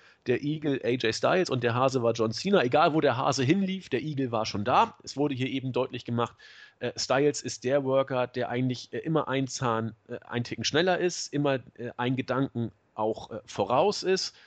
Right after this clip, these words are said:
Und John Cena, äh, derjenige, der wrestlerisch nicht ganz mithalten kann. Also, diese Geschichte so zu erzählen, ist gut, es ist auch richtig. Trotzdem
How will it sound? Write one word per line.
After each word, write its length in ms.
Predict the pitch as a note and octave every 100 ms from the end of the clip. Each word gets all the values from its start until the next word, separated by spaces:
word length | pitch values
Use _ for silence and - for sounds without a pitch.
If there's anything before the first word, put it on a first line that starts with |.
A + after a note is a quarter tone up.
| - -
Und 200 | B2+ C#3+ -
John 160 | C3+
Cena, 520 | B2+ - D#3 D#3+ D#3 - _ _ -
äh, 200 | A#2+ B2+ - -
derjenige, 880 | B2 B2 A#2+ A2+ _ - B2 A#2+
der 160 | A2+ G#2
wrestlerisch 580 | A#2 - A2 A2 - -
nicht 340 | C3 D3 -
ganz 420 | B2+ C3 B2 -
mithalten 480 | B2 B2 - G2 -
kann. 280 | F#2+ G2 - _ _ _ _ _ _ _ _ _
Also, 280 | - C#3 E3 - D3 -
diese 300 | C3+ F3 E3+
Geschichte 340 | - G3+ E3
so 140 | D3
zu 160 | E3+ D3+
erzählen, 340 | C3 - D3
ist 180 | C3+ -
gut, 280 | E3 C#4 -
es 140 | C3 B2+
ist 100 | -
auch 200 | A#2+ D#3
richtig. 440 | F#3+ - A#3 - _ _ _ -
Trotzdem 640 | - F#3+ - G3+ G3 G3